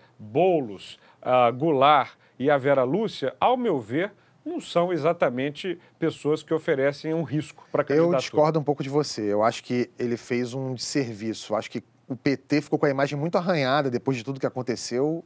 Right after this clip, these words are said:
Speaker 2: Não sei se o Lula entrega tanto pra quem ele delegar como você imagina. Mas a nossa Cris Serra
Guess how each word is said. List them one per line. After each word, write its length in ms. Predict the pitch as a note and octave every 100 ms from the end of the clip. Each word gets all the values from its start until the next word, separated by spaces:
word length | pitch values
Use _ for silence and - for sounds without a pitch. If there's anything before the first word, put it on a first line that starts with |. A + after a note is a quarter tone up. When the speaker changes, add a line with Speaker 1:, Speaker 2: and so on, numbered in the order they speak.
| -
Speaker 2:
Não 200 | C#3+ F3
sei 240 | - E3+
se 160 | D#3+ D3+
o 40 |
Lula 340 | C3+ D3+ C#3
entrega 500 | C3 D3 B2+ C3 B2+
tanto 640 | A#2+ - D3 D#3 C#3+ C3 G#2+ _ _ _ - _ _ -
pra 160 | B2
quem 140 | - C3+
ele 100 | B2+
delegar 400 | B2+ A#2+ G#2+ A#2
como 240 | A#2+ A#2+
você 260 | A2+ A2 C3
imagina. 500 | B2 A2 G#2+ C3+ C#3+ - - -
Mas 140 | - D#3
a 60 |
nossa 200 | E3 F3
Cris 240 | - G#3 A#3
Serra 580 | - F#3 D#3+ D3 F#3+